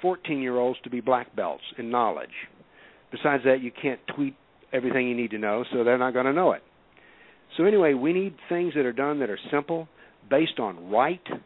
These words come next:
and wrong. And we need to introduce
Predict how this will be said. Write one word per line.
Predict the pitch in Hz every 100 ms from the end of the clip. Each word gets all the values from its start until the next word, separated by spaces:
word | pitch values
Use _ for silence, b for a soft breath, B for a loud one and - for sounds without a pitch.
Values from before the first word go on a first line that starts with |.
| _ _ _
and | 120 113 104 110
wrong. | 135 120 92 76 67 65 - b b b
And | 117
we | 127
need | 135 156
to | 156
introduce | 139 135 120 117